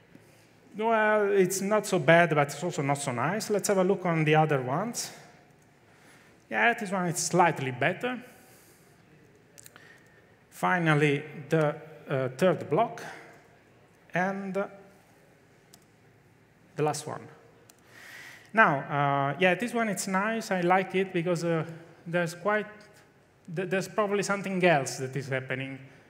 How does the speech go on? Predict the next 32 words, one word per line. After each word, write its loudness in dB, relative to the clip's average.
But, -8
uh, -2
yeah, -4
a -2
lot 4
of 0
other 2
things -6
probably, -8
but -12
who -6
knows? -8
Uh, 4
if -6
I 2
calculate 0
the 2
number, 2
uh, 2
of 0
minutes, -2
uh, -2
uh, -4
the -4
time 0
interval 0
between -4
one -2
slug 2
and 0
another 0
one, -2